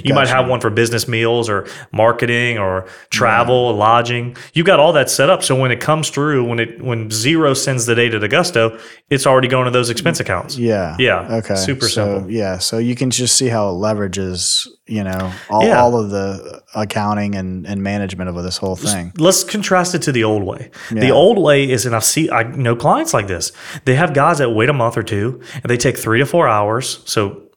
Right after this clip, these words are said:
Speaker 1: think of the time waste, the time suck, multiply that by the number of salesmen you got. They're sitting there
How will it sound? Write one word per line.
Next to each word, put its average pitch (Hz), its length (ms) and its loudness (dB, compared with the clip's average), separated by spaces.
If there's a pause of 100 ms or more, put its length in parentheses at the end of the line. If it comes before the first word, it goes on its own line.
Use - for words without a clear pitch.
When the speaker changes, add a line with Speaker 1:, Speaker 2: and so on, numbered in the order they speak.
(160)
Speaker 1:
think 123 120 0
of 151 60 0
the 175 60 0
time 107 360 2
waste, 101 340 -4
the 117 80 2
time 123 280 -2
suck, - 360 -2
multiply 127 420 2
that 127 180 0
by 110 100 0
the 107 100 0
number 120 240 -2
of 131 80 -4
salesmen 107 420 -2
you 98 80 -6
got. 104 320 0 (540)
They're 120 80 2
sitting 170 380 2
there 135 380 4